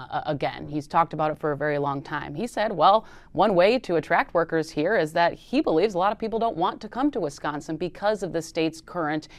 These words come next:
eighteen forty-nine criminal abortion ban that bans almost all abortions unless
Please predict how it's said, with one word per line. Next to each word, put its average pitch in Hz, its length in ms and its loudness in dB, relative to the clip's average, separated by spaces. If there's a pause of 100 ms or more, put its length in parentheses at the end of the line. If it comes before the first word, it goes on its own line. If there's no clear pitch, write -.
(140)
eighteen 175 320 -2
forty-nine 156 480 -2
criminal 160 320 -2
abortion 143 420 -4
ban 135 300 -4
that 170 160 -8
bans 151 280 -4 (300)
almost 143 240 -4 (100)
all 170 260 10
abortions 147 600 -2
unless 143 400 -2